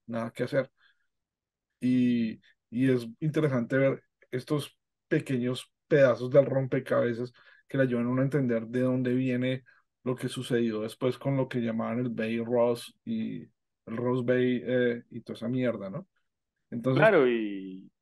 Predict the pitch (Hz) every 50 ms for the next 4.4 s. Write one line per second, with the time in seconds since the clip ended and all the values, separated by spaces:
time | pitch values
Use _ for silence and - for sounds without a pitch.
0 | _ _ _ _ _ _ 135 127 135 170 151 131 123 - 156 165 165 170 196 208
1 | 202 208 165 - - - 190 190 180 190 - 120 120 120 120 117 117 110 104 -
2 | - 117 113 110 107 107 104 101 101 - - - 160 156 151 131 113 113 117 120
3 | - 147 123 131 131 117 - 123 127 127 120 135 139 135 135 131 131 135 151 151
4 | 151 151 131 120 113 110 - -